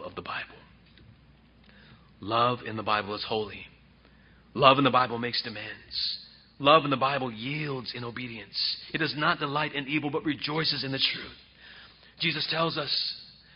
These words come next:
that if we keep His commandments, that we abide in His love.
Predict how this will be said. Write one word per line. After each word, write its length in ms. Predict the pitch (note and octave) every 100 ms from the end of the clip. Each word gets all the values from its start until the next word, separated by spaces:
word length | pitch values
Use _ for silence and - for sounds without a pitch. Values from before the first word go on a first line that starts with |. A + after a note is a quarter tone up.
| - -
that 80 | A#2+
if 100 | A#2+
we 100 | B2+
keep 260 | - E3+
His 120 | E3 -
commandments, 500 | C#3 C#3 B2 A2+ -
that 120 | G#2+
we 120 | B2
abide 560 | A#2+ G#2 C3 C#3 C#3+ C#3+
in 140 | C3
His 160 | B2 A#2
love. 280 | A#2+ -